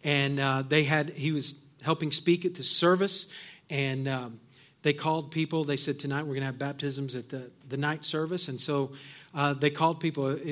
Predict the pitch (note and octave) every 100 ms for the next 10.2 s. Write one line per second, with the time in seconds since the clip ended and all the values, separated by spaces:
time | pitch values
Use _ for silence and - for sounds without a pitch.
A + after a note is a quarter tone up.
0 | D3 F3+ F3 - C#3 D#3 F3 F3+ G3+ D3+
1 | C#3+ C#3+ D#3 D#3 - D3 D3+ D3 C#3 D#3
2 | B2+ C3+ C#3 - C3 B2 B2 B2 B2 B2
3 | B2 A2 A#2 G#2+ - - - - - -
4 | D#3+ F3 F3 F3 A3 A#3 G#3+ F#3 - G3+
5 | F#3+ F#3 F3+ G3+ - E3+ D#3 C#3+ D3+ D#3+
6 | - - - D3+ E3 F#3 F3+ E3+ F#3+ F#3+
7 | F#3+ F3+ F#3 C3+ D3 C3+ E3+ E3 D#3 D#3
8 | E3 D3+ D3+ E3 D#3 - - D3 - G#3+
9 | F3+ F#3 F3+ E3 D3+ - G3 - C#3 B2+
10 | - -